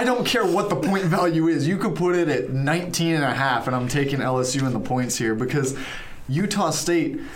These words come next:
questionable whether or not they'll have their, their top player, Neemias, uh, Queta. I probably butchered that name, by the way, but I, I gave it a shot,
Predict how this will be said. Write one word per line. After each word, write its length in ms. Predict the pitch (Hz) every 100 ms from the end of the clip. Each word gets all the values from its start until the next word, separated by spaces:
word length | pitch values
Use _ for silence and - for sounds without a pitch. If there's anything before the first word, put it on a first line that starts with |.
| - - - -
questionable 680 | - 180 214 - 202 151
whether 260 | 143 147 147
or 40 |
not 240 | 143 143 143
they'll 160 | 135
have 320 | 127 135 131 127
their, 260 | 127 120
their 160 | 117 123
top 360 | 120 143 120 -
player, 260 | 143 143
Neemias, 600 | 120 127 131 127 123 - - - -
uh, 220 | 117 117 110
Queta. 420 | - 151 143 135
I 140 | 120 123
probably 300 | 135 139 113
butchered 540 | 95 131 123 - 113
that 180 | 110 104
name, 240 | 110 110 110
by 140 | 107
the 80 | 107
way, 240 | 107 107
but 320 | 104 120 - - - 156
I, 220 | 151 156
I 140 | 160 170
gave 320 | 147 185 190
it 80 | 165
a 40 |
shot, 460 | 147 - 151 143